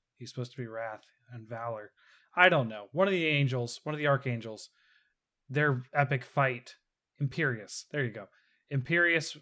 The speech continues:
uh, versus Di-, the primeval Diablo from Diablo three, and then a Cacodemon at the top, which I'm slightly adjusting the camera so you can see. So I wanted to represent my three favorite series doing that. And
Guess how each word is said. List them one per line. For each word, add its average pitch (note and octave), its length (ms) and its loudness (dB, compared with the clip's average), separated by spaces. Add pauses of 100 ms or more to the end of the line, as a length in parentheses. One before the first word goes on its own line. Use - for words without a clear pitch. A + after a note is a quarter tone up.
uh, D3 160 2
versus C3 380 0
Di-, C3+ 300 0
the B2+ 280 -8
primeval C#3 640 0
Diablo A#2 680 -4 (280)
from A#2+ 140 -6
Diablo A#2+ 300 -4
three, G#2+ 400 -12
and A2+ 120 -12
then A2+ 260 -8 (380)
a - 60 -12
Cacodemon C3+ 580 4
at G#2+ 120 -8
the - 100 -20
top, G2+ 200 -12 (360)
which B2+ 220 -6
I'm A2 220 -4 (220)
slightly A#2 360 -4
adjusting A2 340 -10
the G2+ 80 -14
camera G#2 380 -16
so - 140 -18
you G2+ 60 -20
can G2 140 -20
see. G#2 200 -16 (840)
So D3 140 -2
I C#3+ 140 10
wanted C#3+ 320 4
to D3 100 -2
represent C3 560 0
my B2 140 -6
three B2+ 200 -8
favorite A2+ 320 -6
series G#2+ 540 -8 (120)
doing A2 280 -10
that. - 1000 -14
And G3 960 6